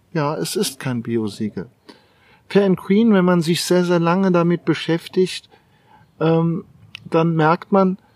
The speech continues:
dass das viel, viel mehr ist. Das ist Nachhaltigkeit in allen Bereichen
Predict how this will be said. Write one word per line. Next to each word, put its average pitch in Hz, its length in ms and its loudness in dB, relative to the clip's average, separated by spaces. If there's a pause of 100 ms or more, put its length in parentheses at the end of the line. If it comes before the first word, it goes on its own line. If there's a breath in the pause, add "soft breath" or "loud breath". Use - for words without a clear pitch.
(160 soft breath)
dass 160 180 -4
das 165 240 -2
viel, 208 280 -2
viel 196 260 -2
mehr 139 380 2
ist. - 400 -12 (440 loud breath)
Das - 280 -2
ist - 380 0 (260)
Nachhaltigkeit 170 1200 -4 (260)
in 160 200 0 (560)
allen 247 440 2
Bereichen 107 720 -2